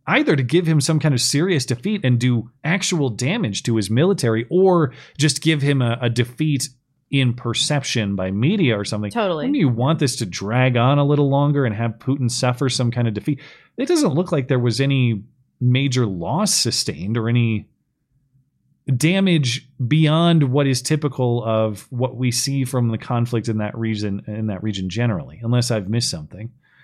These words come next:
Speaker 1: Um, and then, yeah, so as you mentioned with, with Barnes, is it possible that this is a Russian op for several reasons? Uh, there is some evidence, or at least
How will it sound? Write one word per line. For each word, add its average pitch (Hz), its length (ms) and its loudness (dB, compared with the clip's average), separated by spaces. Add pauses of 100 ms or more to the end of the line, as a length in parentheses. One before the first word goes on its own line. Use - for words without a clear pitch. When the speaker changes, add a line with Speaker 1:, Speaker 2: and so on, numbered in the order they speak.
(460)
Speaker 1:
Um, 95 420 -4 (420)
and 170 140 4
then, 196 140 4
yeah, 196 180 2
so 160 180 2
as 143 140 2
you 165 80 2
mentioned 147 320 0
with, 127 280 -2
with 117 240 -4
Barnes, 135 440 -2 (460)
is 139 180 2
it 135 160 0
possible 123 520 -2
that 120 140 -2
this 113 180 -2
is 113 80 -4
a 117 60 0
Russian 110 460 -2
op 110 360 -4
for 113 360 -2
several 113 400 -2
reasons? 123 640 -4
Uh, 101 200 -2
there 123 160 -2
is 156 160 0
some 143 160 -2
evidence, 123 480 -2
or 151 100 -2
at 180 80 -8
least 220 360 -2